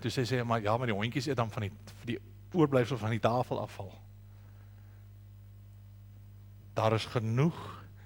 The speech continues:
Hierdie beker het leeg geword na 'n rukkie. <laughs> Die Gees word nie leeg nie.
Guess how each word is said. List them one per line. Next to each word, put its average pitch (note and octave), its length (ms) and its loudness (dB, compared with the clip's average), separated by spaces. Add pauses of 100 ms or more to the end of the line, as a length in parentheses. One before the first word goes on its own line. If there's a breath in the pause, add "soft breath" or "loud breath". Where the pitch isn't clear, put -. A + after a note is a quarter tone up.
(300 soft breath)
Hierdie C#3 220 8
beker C#3+ 320 8
het A2 120 2
leeg A#2 200 8
geword A2 340 2
na G2+ 160 4
'n G2 40 2
rukkie. G2+ 340 -4 (260)
<laughs> - 120 -6 (140)
Die G#2+ 80 -2
Gees B2 240 2
word G2+ 200 0
nie B2 120 -2
leeg F2+ 320 -4
nie. A2 100 -10